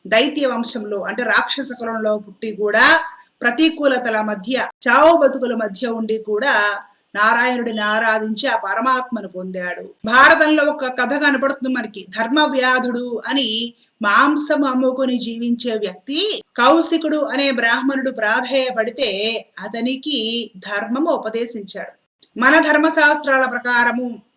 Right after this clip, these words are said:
గీత, రామాయణము, భారతము, భాగవతాది గ్రంథాల ప్రకారము పుట్టుక ఎప్పుడూ ప్రధానము కాదు.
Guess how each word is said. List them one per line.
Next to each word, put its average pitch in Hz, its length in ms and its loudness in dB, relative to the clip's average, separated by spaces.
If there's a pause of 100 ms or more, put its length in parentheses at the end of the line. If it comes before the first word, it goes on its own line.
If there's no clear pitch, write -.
(120)
గీత, 247 320 0
రామాయణము, 247 840 2 (160)
భారతము, 233 400 0
భాగవతాది 233 680 0
గ్రంథాల 214 500 -4
ప్రకారము 202 800 -4 (320)
పుట్టుక 339 340 -2
ఎప్పుడూ 269 480 4
ప్రధానము 247 640 -2
కాదు. 226 640 -2